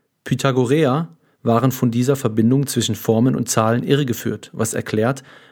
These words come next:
warum sie Null nicht als Zahl verstanden haben. Welche Form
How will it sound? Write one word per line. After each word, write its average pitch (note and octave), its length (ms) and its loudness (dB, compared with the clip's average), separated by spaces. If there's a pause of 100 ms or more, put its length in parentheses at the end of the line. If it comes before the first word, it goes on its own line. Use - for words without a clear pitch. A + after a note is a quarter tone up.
warum B2 280 0
sie B2 140 0
Null C3+ 320 2
nicht B2+ 240 -2
als - 180 -4
Zahl C#3 220 0
verstanden G#2 500 -4
haben. G2+ 260 -8 (640)
Welche C3+ 240 2
Form C#3 480 0